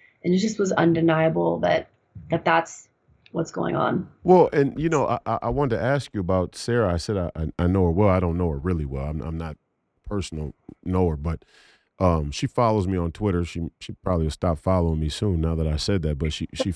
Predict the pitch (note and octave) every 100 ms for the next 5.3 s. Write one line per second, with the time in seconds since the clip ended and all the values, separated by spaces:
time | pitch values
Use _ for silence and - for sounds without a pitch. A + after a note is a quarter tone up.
0 | - - G2 F2 G#2 A2+ F#2+ D#2+ D#2+ D#2+
1 | D#2 - - _ _ _ _ G2 F#2 A2+
2 | A2 G3+ F#3 A#2 - G#2+ F#2+ - G#2+ G#2+
3 | G#2+ G#2 G2+ G#2 - F2 - A2 G2+ -
4 | F2 E2+ - G#2+ F#2+ F2 E2 A#2 F#3 A2+
5 | E2+ F2